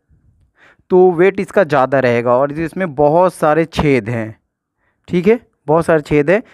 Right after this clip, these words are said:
तो इसमें जो पार्ट्स है वो हटा तो इससे वेट रिड्यूस हुआ। और आप कहोगे इतने सारे, इतना छोटा हटने से क्या फ़र्क पड़ेगा? जी हाँ, फ़र्क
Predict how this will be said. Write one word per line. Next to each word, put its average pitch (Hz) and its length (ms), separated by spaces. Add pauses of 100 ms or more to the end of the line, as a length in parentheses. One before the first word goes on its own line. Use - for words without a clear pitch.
(140)
तो 151 80
इसमें 175 280 (140)
जो 175 360
पार्ट्स 147 540
है 151 180
वो 165 200
हटा 151 460
तो 156 160
इससे 147 200
वेट 156 280
रिड्यूस 160 400
हुआ। 180 240 (340)
और 170 100
आप 190 160
कहोगे 208 220
इतने 196 280
सारे, 196 280
इतना 208 420
छोटा 175 420
हटने 175 340
से 175 100
क्या 175 220
फ़र्क 147 240
पड़ेगा? 131 280
जी 160 160
हाँ, 208 160
फ़र्क 147 320